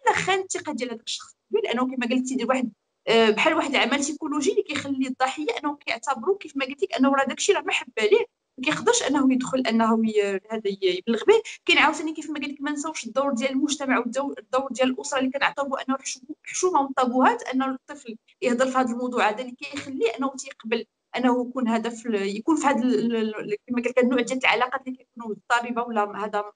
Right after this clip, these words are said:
مرضية. دونك كيف ما قلت لك هادشي كله كيعقد، آه، ال-، ال-، تيعقد المسألة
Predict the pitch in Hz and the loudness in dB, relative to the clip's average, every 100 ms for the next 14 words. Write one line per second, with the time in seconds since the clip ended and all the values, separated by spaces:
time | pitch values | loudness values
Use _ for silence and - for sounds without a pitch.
0 | 208 208 208 - 226 453 480 - - - | -2 0 0 -2 2 2 2 -12 -20 -2
1 | 269 277 294 311 - 311 285 330 539 508 | 0 0 0 -2 0 -2 -2 -2 0 0
2 | - - - - 262 220 - - 220 208 | 4 4 2 -2 -12 -12 -12 -8 -6 -6
3 | 208 196 190 180 - _ - - 233 - | -6 -8 -8 -12 -16 _ -18 0 2 2
4 | - 403 311 294 - 247 381 | -2 -4 -4 -6 -6 -2 -2